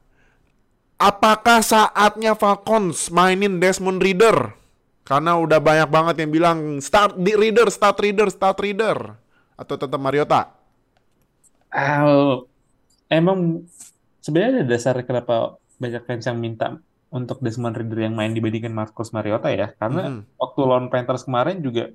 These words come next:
Speaker 2: banyak decision making dari, eh, Marcus Mariota yang ini kayak zaman dia masih di Titans.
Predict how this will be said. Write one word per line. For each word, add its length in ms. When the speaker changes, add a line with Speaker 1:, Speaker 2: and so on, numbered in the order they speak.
Speaker 2:
banyak 480
decision 400
making 320
dari, 320
eh, 480
Marcus 320
Mariota 480
yang 400
ini 320
kayak 320
zaman 400
dia 160
masih 380
di 20
Titans. 720